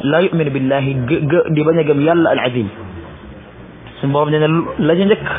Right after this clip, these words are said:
li ko yóbbee lii, la ci njëkk mooy daa gëmutoon Yàlla. Waaye bu ñaareel mbokk yi moo tiitle. Xam nga bii, mënees na wax ne kon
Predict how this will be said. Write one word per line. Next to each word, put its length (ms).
li 200
ko 120
yóbbee 300
lii, 160
la 60
ci 100
njëkk 160
mooy 140
daa 120
gëmutoon 300
Yàlla. 220
Waaye 180
bu 80
ñaareel 380
mbokk 200
yi 60
moo 140
tiitle. 260
Xam 140
nga 80
bii, 340
mënees 280
na 80
wax 80
ne 60
kon 140